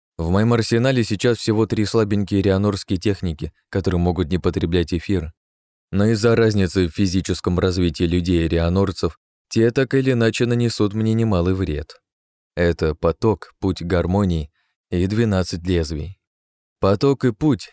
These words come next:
это всего-навсего техники движений, которые, как я надеюсь, вкупе с моим слухом, зрением и обонянием помогут мне уйти от атак Георгия. А вот если задействую крохи эфира с лезвиями, и если всё сложится,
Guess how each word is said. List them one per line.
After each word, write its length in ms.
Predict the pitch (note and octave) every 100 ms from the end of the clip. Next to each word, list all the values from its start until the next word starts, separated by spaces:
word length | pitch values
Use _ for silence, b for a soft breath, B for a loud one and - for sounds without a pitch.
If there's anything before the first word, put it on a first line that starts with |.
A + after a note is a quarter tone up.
| -
это 260 | F#2+ G#2
всего-навсего 640 | F#2+ G#2+ G#2+ G#2+ G2+ G#2+ G2+
техники 440 | A2 G#2 G#2 G2
движений, 600 | F#2 G2 G2 A2+ E2 D2+ _
которые, 340 | - G2+ F#2 E2+
как 180 | F#2 E2+
я 120 | E2+
надеюсь, 400 | E2+ E2+ F#2 -
вкупе 360 | D#2+ G2+ E2
с 100 | E2+
моим 240 | F2+ E2+ D#2
слухом, 500 | - F#2 G2 F2+ E2
зрением 480 | E2+ F2+ F#2 F2 E2
и 40 |
обонянием 720 | D#2+ E2 F2 G2 F2+ E2 D#2+ - _ _ _
помогут 460 | F2+ F2+ G2 G2+ G#2
мне 260 | G#2 G#2
уйти 340 | G2+ G2+ - F#2+
от 220 | F2+ -
атак 300 | F#2+ F#2 D#2
Георгия. 560 | F2 G2 D#2+ D2 D2+ - _ _ _ _ _ _
А 100 | -
вот 200 | F2+ F2+
если 400 | F2 F2 F2 F#2+
задействую 600 | F2 F#2 E2+ F2+ - F#2
крохи 420 | - F#2+ F2+ F#2 E2+
эфира 360 | - F2+ F2
с 100 | E2
лезвиями, 680 | F2+ F2+ F#2 F2+ E2+ E2 D#2+ _ _ -
и 60 |
если 420 | E2+ F2+ G#2 A2 F#2+
всё 240 | - G2+
сложится, 760 | - F2 F2+ A2+ G#2 - F2